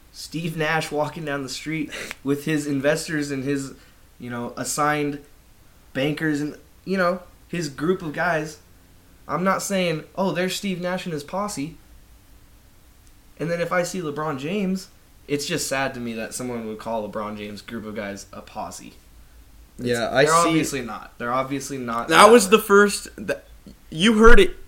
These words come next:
Speaker 2: right here. That was, we read that. That was our first time ever reading that definition. And you saw our reactions.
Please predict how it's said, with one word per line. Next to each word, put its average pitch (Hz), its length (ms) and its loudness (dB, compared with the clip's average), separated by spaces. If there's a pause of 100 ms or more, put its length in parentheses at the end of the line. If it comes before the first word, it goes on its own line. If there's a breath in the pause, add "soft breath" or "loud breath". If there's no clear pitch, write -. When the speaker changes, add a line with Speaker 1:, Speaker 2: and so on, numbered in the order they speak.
(260)
Speaker 2:
right 170 260 10
here. 185 300 4
That 180 180 12
was, 208 240 8
we 180 240 2
read 196 300 8
that. 160 260 6
That 160 100 8
was 185 160 6
our 165 120 8
first 190 320 2
time 180 220 0
ever 160 440 0
reading 156 300 -2
that 131 160 -2
definition. 127 540 -2 (1500 soft breath)
And 151 160 2
you 180 120 6
saw 202 220 10
our 185 160 12
reactions. 165 640 4